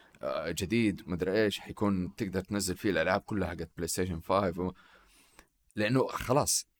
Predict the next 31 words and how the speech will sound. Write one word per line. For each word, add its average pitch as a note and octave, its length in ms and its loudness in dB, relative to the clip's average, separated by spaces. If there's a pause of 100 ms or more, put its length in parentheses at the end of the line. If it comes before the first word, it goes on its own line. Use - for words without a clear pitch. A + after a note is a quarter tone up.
(120)
آه، F#2 200 0
موضوع، G2 520 0 (100)
أرجع F#2+ 240 0
أقول E2+ 180 -4
لك - 120 -12
موضوع F#2 300 -4
إنه F#2 200 -2
والله G2 240 0
أنا G#2 220 -2
أبغى F#2+ 240 -2 (260)
أفضل G#2 340 2
بيرفورمانس A2+ 840 4
وأقوى G2+ 640 2
جهاز G2 500 2
وما، G#2 200 2 (400)
ما A#2 120 2
صار A#2 220 4
يفرق F#2+ 280 0
مع E2 140 -6
الناس. E2+ 400 -4 (680)
ب-، G2 280 0
بدليل G#2+ 600 4
إنه F#2+ 320 0
كل C#3 280 2
الناس G#2 720 0 (280)
حاليًا G2 640 -2 (380)
اللي E2+ 320 -2
يلعبوا F2 380 4
كونسول G2 520 0
ولا D#2+ 160 0
يلعب F2 220 4